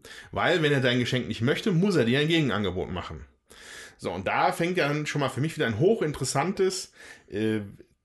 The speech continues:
eigentlich Spiel im Spiel schon an, möchte ich fast sagen, da wo man dann einschätzt, wie der Gegner, was er gerade braucht, was er gerade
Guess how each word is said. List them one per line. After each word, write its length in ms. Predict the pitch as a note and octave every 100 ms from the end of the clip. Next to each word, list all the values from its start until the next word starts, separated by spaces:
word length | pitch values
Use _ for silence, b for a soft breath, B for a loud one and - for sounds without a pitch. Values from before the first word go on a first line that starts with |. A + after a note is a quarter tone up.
| -
eigentlich 280 | A#2+ C#3 - -
Spiel 380 | - - A3+ G3+
im 160 | D3+
Spiel 380 | C3+ - G3+ A3
schon 260 | G#3+ F#2+ F2+
an, 320 | - A#2+ G#3+ -
möchte 220 | A#2 A2
ich 80 | -
fast 220 | A2+ -
sagen, 280 | F#2 A2+ D#3+
da 120 | C3
wo 60 | A#2
man 140 | A#2
dann 240 | G#2+ G2 -
einschätzt, 600 | B2 D#3 - C3+ C3 B2
wie 80 |
der 120 | A#2+ A2
Gegner, 520 | A#2 D3+ E3+ D3+ D3+ B B
was 180 | - C3+
er 100 | D#3+
gerade 280 | C3 B2+ C3
braucht, 380 | A2 A#2+ A2+ -
was 160 | G#2
er 60 | F2
gerade 240 | E2 D#2+